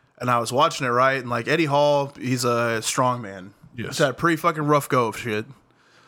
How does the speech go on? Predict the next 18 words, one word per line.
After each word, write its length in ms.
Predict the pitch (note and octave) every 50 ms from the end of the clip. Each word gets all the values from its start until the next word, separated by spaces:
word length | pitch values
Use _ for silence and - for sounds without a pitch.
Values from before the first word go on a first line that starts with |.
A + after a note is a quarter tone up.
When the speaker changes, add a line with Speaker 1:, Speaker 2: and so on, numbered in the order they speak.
| _ _ _
Speaker 1:
He's, 200 | - C#3+ C3+ B2+
like, 220 | C3+ C3+ C3 B2+ C#3
a 120 | C3 B2
little 340 | B2 B2 C3 C#3+ C#3+ D#3 D#3+
bit 140 | D3 C#3 -
smaller 340 | - - C#3 C#3 C3+ C3
than 100 | B2 A#2+
the 100 | A#2+ A#2+
other 160 | A#2+ A#2+ A#2+ A2
guys. 560 | A2 G#2+ G#2 G2+ G#2 G#2+ - - - - - -
His 180 | A#2+ B2+ A#2+
best 500 | A#2 A#2 D3 D#3+ D#3 D3+ - - - - - _ _ _ _ _ _ _ _ _ _ _ _ _ _ _
strong 440 | - - - - C3+ B2+ B2+ B2 A#2
man 220 | B2 A#2+ A2+ A2
thing 240 | - B2+ A#2 A2+ A2
is 140 | A2 A#2 A2
the 60 | G2
deadlift. 600 | E2 A2 G#2 G2+ E2+ D#2 - - - - -